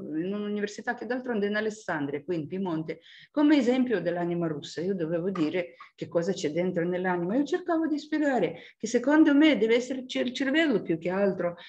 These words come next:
e noi dobbiamo cercare di costruire qualcosa insieme, non figurare come una...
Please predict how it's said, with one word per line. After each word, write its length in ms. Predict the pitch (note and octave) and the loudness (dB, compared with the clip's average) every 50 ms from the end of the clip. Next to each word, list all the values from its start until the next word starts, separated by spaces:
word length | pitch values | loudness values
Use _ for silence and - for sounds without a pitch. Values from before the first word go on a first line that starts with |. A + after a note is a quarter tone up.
| - - | -10 -2
e 100 | - G#3+ | 2 4
noi 160 | A#3+ C4+ C#4 | 4 6 6
dobbiamo 720 | B3 C4+ A#3 B3+ C#4+ C#4+ C#4+ C#4+ C#4+ C4+ C4+ - - - - _ | 4 4 4 4 4 4 6 4 4 2 0 -4 -10 -18 -20 _
cercare 420 | - - C4+ B3 - C#4 D4 D4 | -4 -2 -2 2 4 4 4 4
di 100 | C4 C#4 | 2 0
costruire 600 | B3+ F#3+ - - - C4 C#4 D4+ F4 F#4 E4 - | -2 -4 -6 -6 -4 0 2 4 4 4 2 2
qualcosa 420 | - G#3 G#3 G#3 G#3+ G3+ F#3 G3 F#3+ | 2 0 2 2 2 2 2 2 2
insieme, 560 | G3 G3+ G3 - A3 G#3 F#3+ F3 E3+ F3 F3+ | 2 0 0 0 0 0 0 0 -2 -2 -2
non 640 | G3+ B3 D4+ E4+ E4 E4+ E4 D4 B3 G3+ F3 - - | 0 0 2 2 2 2 2 2 2 0 -2 -4 -6
figurare 640 | - G#3+ G3 G3+ G#3 G3+ G3+ G3+ G3 F#3 E3+ F3 | -10 -4 0 0 2 4 4 2 2 2 0 -2
come 260 | - F3 F3 F3 E3+ E3 | -4 -4 -4 -2 -2 -2
una... 480 | E3+ E3 E3 E3 D#3 D#3 D#3 D#3+ D#3+ | -2 0 0 0 0 0 0 -2 -6